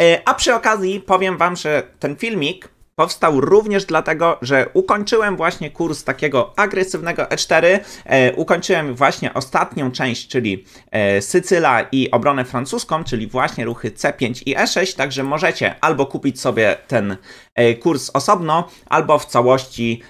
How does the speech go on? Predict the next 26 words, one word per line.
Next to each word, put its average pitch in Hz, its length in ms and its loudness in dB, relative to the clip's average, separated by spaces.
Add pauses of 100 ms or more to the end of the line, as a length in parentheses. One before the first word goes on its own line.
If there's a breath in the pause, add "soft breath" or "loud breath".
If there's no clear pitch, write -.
e, 104 220 2
całe 120 420 2
agresywne 117 640 -2
E 117 80 -2
cztery. 165 440 4 (240 loud breath)
W 120 80 -6
nim 185 140 0
znajdziecie 139 760 0 (120)
to, 123 180 2
jak 127 320 -2
grać 123 280 -2
smażoną 113 420 -4
wątróbkę, 135 500 -2
to, 143 240 0
jak 117 240 2
grać 120 240 -2
gambit 123 460 -4
Evansa, 156 580 0 (240 loud breath)
jak 151 300 0
grać 139 280 -2
przeciwko 123 460 -4
Karokanowi 147 840 -2 (120)
i 117 120 -4
jak 127 320 0
grać 117 260 0
przeciwko, 104 720 -2